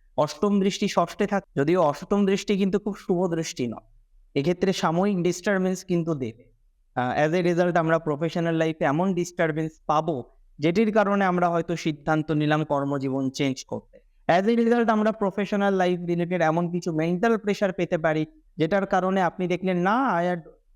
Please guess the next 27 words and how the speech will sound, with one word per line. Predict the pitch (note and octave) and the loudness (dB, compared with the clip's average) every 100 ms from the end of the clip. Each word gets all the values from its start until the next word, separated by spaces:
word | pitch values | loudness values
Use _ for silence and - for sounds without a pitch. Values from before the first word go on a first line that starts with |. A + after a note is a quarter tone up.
| _ D#3+ | _ 0
I | F3 | 2
don't | G3+ E3+ | -2 0
need | F#3 F#3+ A3+ | -2 -2 0
to | A3+ G#3 | 2 2
adjust, | F3 A#3+ A#3+ - _ _ | 0 0 0 -12 _ _
I | D3 | 0
need | D#3 D3+ - | 0 -4 -6
to | C#3 - | -8 -6
change।" | A2+ G#2+ A2 - _ - | -8 -8 -12 -20 _ -4
আপনি | C3+ E3 D#3+ | -2 0 2
just | F3 G3+ - - | 2 2 -2 -2
পরিবর্তনের | F3 F3+ F3 F3 F3 E3+ | 0 2 0 0 -2 -2
সিদ্ধান্ত | D#3 D#3+ C#3+ D3 C#3+ D3 | -2 -6 -2 0 0 -4
নিলেন। | C#3 D3 B3 | -2 2 2
এবং | C4+ B3+ | 2 2
আমি | G#3 A3+ | 2 2
বারবারই | F#3+ F3 F3+ A3+ B3+ | 2 2 2 2 2
আপনাকে | G#3+ G3+ G3 | 0 -2 -2
বলেছি, | F3+ E3+ E3 - E3 - _ _ B2 | -2 -2 -2 -4 -10 -10 _ _ -2
বৃষ | F3 G3+ C4+ | 0 2 2
রাশি | C4 B3+ - B3 | 2 2 0 0
যদি | G#3 A3 A3 | 2 0 2
মে | G#3+ F#3+ A3 | 2 2 2
মাসের | A3 G3+ A3+ | 0 0 0
এক | G3 - _ | 0 -2 _
তারিখ | A3+ B3+ - | 2 2 -2
থেকে | B3 F#3+ F#3+ | -4 0 0